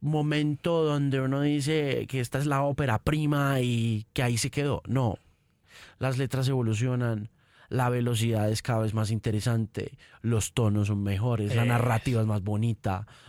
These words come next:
Speaker 1: los beats son cada vez más sofisticados.
Speaker 2: Eso como más raro, ahí se vuelve como que dentro de lo sencillo. Yo creo que lo que coge uno con el tiempo es eso de lo que hablan tanto los músicos de jazz y es como volverlo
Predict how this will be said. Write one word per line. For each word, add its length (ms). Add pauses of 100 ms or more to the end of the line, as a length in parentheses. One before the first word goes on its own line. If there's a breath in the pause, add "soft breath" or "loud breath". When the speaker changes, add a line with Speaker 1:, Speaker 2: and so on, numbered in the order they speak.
Speaker 1:
los 340
beats 260
son 120
cada 220
vez 160
más 360 (280 loud breath)
sofisticados. 1040
Speaker 2:
Eso 360
como 180
más 200
raro, 400
ahí 160
se 80
vuelve 300
como 260
que 120
dentro 260
de 60
lo 120
sencillo. 560 (300 loud breath)
Yo 80
creo 100
que 100
lo 100
que 140
coge 320
uno 220
con 160
el 180
tiempo 520 (400 loud breath)
es 160
eso 180
de 80
lo 120
que 80
hablan 240
tanto 300
los 100
músicos 440
de 100
jazz 200
y 60
es 140
como 260
volverlo 840